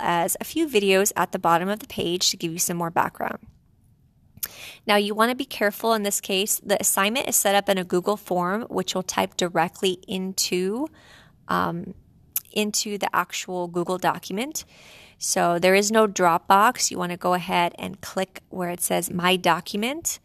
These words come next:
And if you need to go back to it, you'll go ahead and click In Progress. Uh, and then finally, when you finish the notes, you'll go ahead and click Submit. Um,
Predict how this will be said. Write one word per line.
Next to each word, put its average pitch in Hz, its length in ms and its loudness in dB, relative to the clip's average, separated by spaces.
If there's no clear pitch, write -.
And 180 440 -2
if 190 300 -2
you 185 80 2
need 185 200 2
to - 60 0
go 185 140 4
back 311 280 6
to 208 180 0
it, 202 160 2
you'll 185 340 0
go 185 140 4
ahead 180 160 2
and 180 100 -8
click - 300 -4
In 180 160 -2
Progress. 180 800 2
Uh, - 200 -10
and 180 140 -2
then 180 100 -4
finally, 208 320 2
when 185 120 -4
you 175 60 -6
finish 233 440 -4
the - 120 -6
notes, 175 400 -4
you'll 180 140 -6
go 170 160 0
ahead 170 260 0
and 170 100 -6
click - 240 -8
Submit. - 500 -4
Um, - 380 -12